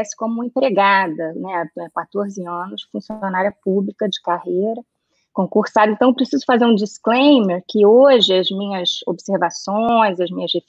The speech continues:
as reflexões que eu vou trazer, trata-se de opiniões pessoais minhas, não necessariamente refletem a posição institucional do sistema B N D E S, né? E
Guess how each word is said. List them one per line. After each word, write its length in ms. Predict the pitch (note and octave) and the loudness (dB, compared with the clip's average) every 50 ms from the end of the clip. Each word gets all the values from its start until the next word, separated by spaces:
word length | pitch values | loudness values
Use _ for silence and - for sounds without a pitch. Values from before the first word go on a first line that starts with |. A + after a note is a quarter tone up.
| - | -4
as 140 | - E3+ F3 | -4 -4 -4
reflexões 520 | F3 F3 - F#3+ - - - F#3 F#3 F#3 | -4 -4 -6 -6 -6 -6 -10 -8 -8 -8
que 80 | - - | -6 -8
eu 60 | E3 | -8
vou 100 | D3 E3+ - | -8 -8 -10
trazer, 500 | _ D#3+ D3+ D3 E3 G3+ A#3 A#3+ A3 G#3 - - - - - _ _ _ _ _ _ _ _ | _ -8 -8 -2 0 2 2 2 2 0 -4 -16 -20 -20 -20 _ _ _ _ _ _ _ _
trata-se 560 | A3 G#3 G3+ G#3+ G#3 - - _ - B3+ A#3 | 4 4 4 2 0 -6 -16 _ -2 0 0
de 100 | G3+ G#3 | 2 2
opiniões 600 | A#3+ A#3 - B3 B3 A#3+ A#3 A3+ A3+ A#3+ C4 B3+ | 0 0 0 -2 -2 0 0 0 0 0 0 -2
pessoais 640 | - - B3+ B3+ - - B3 A#3 A3 A3 A#3+ C#4+ B3 | 2 2 2 2 2 0 0 2 2 4 2 2 0
minhas, 580 | A#3 G#3 G3 G3 G3+ G#3+ A#3+ B3+ C4+ C4 A3 G3 | -2 -2 -4 -4 -4 -4 -2 0 0 0 0 0
não 200 | G#3 G#3+ A3 A#3+ | 0 0 0 0
necessariamente 920 | B3 A#3 A3+ A3+ G#3+ - - G#3 G#3+ G#3 G3 F#3 F#3+ G3 G#3 G#3 - - | 0 0 0 -2 -2 2 2 4 4 4 2 0 -4 -6 -4 -4 -2 0
refletem 800 | G#3 G3+ F#3+ - _ - F#3+ G#3 G#3 G#3 G3+ G3+ _ F#3 F3 F3+ _ _ _ _ _ _ | 0 0 0 -2 _ 2 4 6 6 6 4 2 _ -8 -8 -8 _ _ _ _ _ _
a 100 | - F3+ | -6 -6
posição 540 | - _ G3+ G3+ F#3+ F#3 - - G#3 G#3 G#3 | -2 _ 2 2 2 0 -4 -6 -4 -4 -4
institucional 880 | G3+ - - - G3+ - - G3 F#3 F3+ F3+ F#3 F#3+ F#3+ F#3+ F#3 F3 | -6 -6 -8 -8 -10 -8 -6 -6 -4 -2 0 2 2 4 4 2 0
do 200 | E3 F3 E3+ E3+ | -2 -2 -2 -4
sistema 480 | E3+ - _ F#3 - - - F3+ F3 F3 | -4 -6 _ -10 -10 -8 -8 -6 -6 -6
B 140 | E3+ E3+ F3+ | -6 -6 -6
N 180 | F3+ E3+ E3+ | -6 -6 -4
D 60 | D#3+ | -2
E 320 | E3+ E3 D#3 D#3+ E3+ F3+ G3 G#3+ B3 | -2 0 0 0 0 2 0 0 0
S, 260 | C4 - _ _ _ _ _ _ _ _ _ _ _ _ | -4 -10 _ _ _ _ _ _ _ _ _ _ _ _
né? 320 | F#3 E3 E3 F3 F3 G3 - - | -10 -8 -6 -6 -6 -8 -6 0
E 80 | - | 0